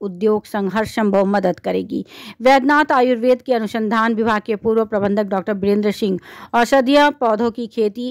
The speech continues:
एवं इससे दवा निर्माण में गुणवत्ता नियंत्रण विषय पर विशेष चर्चा की। कार्यक्रम में बोलते हुए बिहार विद्यापीठ के प्रमोद गण ने बतलाया कि औषधीय पौधा एवं हर्बल उद्योग आधारित स्टार्टअप प्रोजेक्ट स्थापित कर सरकार से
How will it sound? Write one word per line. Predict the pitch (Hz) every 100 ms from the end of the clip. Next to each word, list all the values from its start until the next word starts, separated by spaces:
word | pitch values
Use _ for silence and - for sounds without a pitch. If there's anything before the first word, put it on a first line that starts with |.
| -
एवं | 208 220 220
इससे | 208 - 269
दवा | 220 208 220
निर्माण | 214 202 196 214
में | 214 208
गुणवत्ता | 196 202 208 208 - 247
नियंत्रण | 233 214 226 220
विषय | 214 226 208
पर | 214 208 - - - 233
विशेष | 254 311 302
चर्चा | 302 247 247
की। | 214 196 -
कार्यक्रम | 233 240 240 277
में | 262
बोलते | 240 240 233 262
हुए | 262
बिहार | 233 240 226 240 240
विद्यापीठ | 226 208 233 226 233
के | - 247
प्रमोद | 240 220 220 220
गण | 220 220 220
ने | 214
बतलाया | 208 202 214 214 240 - - - -
कि |
औषधीय | 254 247 269 254 302
पौधा | 302 269 240 240 262 277
एवं | 240 240 254 220
हर्बल | 233 220 233 262
उद्योग | 233 202 240 240
आधारित | 240 220 226 226 220 - - _ _ -
स्टार्टअप | - 262 262 302 294
प्रोजेक्ट | 262 226 262 262
स्थापित | 247 - 220 220 262
कर | - 247
सरकार | 233 240 208 - 233 247
से | 240 180